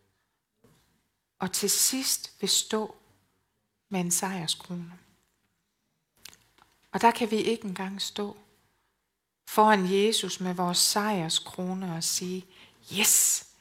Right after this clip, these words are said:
se lige min krone. Var jeg ikke dygtig nede på jorden?" Nej,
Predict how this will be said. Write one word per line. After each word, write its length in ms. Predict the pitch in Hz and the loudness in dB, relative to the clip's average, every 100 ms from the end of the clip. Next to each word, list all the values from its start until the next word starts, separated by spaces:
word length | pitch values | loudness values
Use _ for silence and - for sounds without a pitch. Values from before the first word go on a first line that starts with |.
| _ _ | _ _
se 280 | - - 277 | 0 0 0
lige 400 | 240 214 220 226 | -2 -4 -4 -4
min 380 | 220 208 180 | -4 -4 -6
krone. 580 | - - 220 240 262 214 - _ _ _ - _ | -12 -6 -4 -4 -8 -12 -14 _ _ _ -20 _
Var 80 | 247 | 6
jeg 100 | 302 | 8
ikke 180 | 330 - 359 | 8 4 8
dygtig 340 | 381 381 277 | 8 8 2
nede 300 | 277 311 359 | 6 6 4
på 80 | 330 | 2
jorden?" 640 | 277 294 381 359 190 160 - - _ _ _ _ _ _ _ _ _ _ _ _ _ _ _ _ | 2 6 8 6 4 -2 -8 -20 _ _ _ _ _ _ _ _ _ _ _ _ _ _ _ _
Nej, 380 | 180 170 180 180 | -8 -4 -6 -8